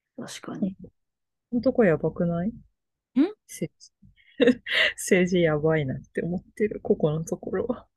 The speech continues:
Speaker 1: うんうん。そうだね。
Speaker 2: うん。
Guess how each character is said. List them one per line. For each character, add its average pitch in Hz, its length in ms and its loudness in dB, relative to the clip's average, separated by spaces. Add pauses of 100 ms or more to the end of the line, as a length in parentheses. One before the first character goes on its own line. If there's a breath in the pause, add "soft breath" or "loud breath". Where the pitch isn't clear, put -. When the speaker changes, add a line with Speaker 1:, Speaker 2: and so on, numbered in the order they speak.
(280)
Speaker 1:
う 170 40 -16
ん 147 420 -2
う 123 40 -4
ん。 117 100 -10 (4000)
そ 170 280 -2
う 120 40 -4
だ 113 100 -10
ね。 156 100 -8
Speaker 2:
う - 60 -10
ん。 - 180 -18